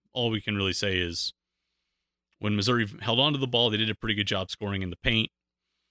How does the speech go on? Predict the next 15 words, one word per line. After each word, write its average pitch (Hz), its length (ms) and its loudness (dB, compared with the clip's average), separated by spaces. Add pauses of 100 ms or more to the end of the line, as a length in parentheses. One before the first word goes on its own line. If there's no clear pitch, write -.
(220)
Um, 85 380 -4 (200)
they 95 100 -6
had 98 140 -2
a, 90 60 -10 (800)
their 104 100 -10
true 135 180 -2
shooting 110 300 -2
percentage 98 400 -4
was 90 120 -6
dragged 98 300 0
down 92 200 -2
by 87 100 -4 (100)
poor 90 140 -6
jump 117 240 -2
shooting, 95 560 -2